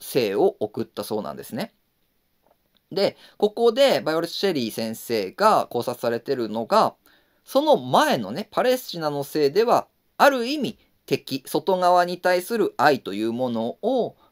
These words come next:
磨いていった、学んでいった、表していった。で、今世はその偏らぬ愛というものを学ぶために、あえてね、今度身内への深い愛が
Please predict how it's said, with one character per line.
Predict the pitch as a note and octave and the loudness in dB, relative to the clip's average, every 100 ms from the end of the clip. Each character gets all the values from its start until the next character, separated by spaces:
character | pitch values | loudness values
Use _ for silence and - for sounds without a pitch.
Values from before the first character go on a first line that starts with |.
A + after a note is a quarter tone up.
| - | -8
磨 | B2+ A#2+ | -4 -2
い | A2+ | -2
て | - | -4
い | G#2+ | -10
っ | |
た、 | - - | -8 -10
学 | G#2 G#2+ A2 G#2+ | -6 -6 -4 -6
ん | G#2+ | -4
で | G#2 | -4
い | |
っ | G2+ _ - | -6 _ -10
た、 | F#2+ _ _ | -10 _ _
表 | - - A#2 A2+ | -8 -4 0 -2
し | - | -4
て | - | -12
い | |
っ | F2 _ | -14 _
た。 | - - - | -16 -16 -2
で、 | A#3 A#3+ - - | 0 0 -6 -6
今 | C4+ B3+ | -2 -2
世 | - G2+ | -2 -4
は | A2 G3+ C3 | 0 2 0
そ | - - | -4 -8
の | C3 G3+ - - _ - | -4 -4 -4 -16 _ -4
偏 | F3+ - A#3 A3+ A3+ | -2 4 6 8 8
ら | G#3+ G3+ | 6 4
ぬ | G3 G3 - - | 0 -4 -8 2
愛 | F#3 D#3 F#2 _ _ _ - | 4 4 0 _ _ _ -4
と | B2 | -2
い | B2+ | 0
う | C#3+ | 0
も | D3+ | -2
の | B2 A2 | 0 0
を | |
学 | G#2+ A#2+ F3 G3+ | 0 0 0 0
ぶ | G3+ | 0
た | G3+ G3 | 0 -2
め | F#3+ G3 | -4 -6
に、 | G3 | -2
あ | - C4 | 2 4
え | E3+ | 2
て | - | -2
ね、 | A#2 | -6
今 | C3 A#2+ | -6 -6
度 | |
身 | G2+ B2+ A#3 | -4 0 0
内 | C#4+ C#4 - C4 | 0 -2 -4 0
へ | C4 A#3+ | 2 2
の | A#2+ - _ | -2 -8 _
深 | - - F3+ | -18 2 2
い | B2 - | 2 0
愛 | G#2 F2 | -6 -6
が | F#2+ E3 | 0 0